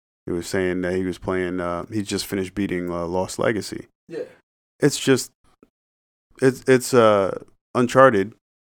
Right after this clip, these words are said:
Speaker 1: It's an Uncharted game, but it's just reskinned with chicks.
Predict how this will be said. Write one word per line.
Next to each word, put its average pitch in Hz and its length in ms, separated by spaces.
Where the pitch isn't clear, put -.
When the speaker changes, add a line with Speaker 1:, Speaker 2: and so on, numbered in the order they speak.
Speaker 1:
It's - 80
an 117 80
Uncharted 110 400
game, 104 420
but 117 140
it's 110 120
just - 320
reskinned 107 600
with 104 220
chicks. - 400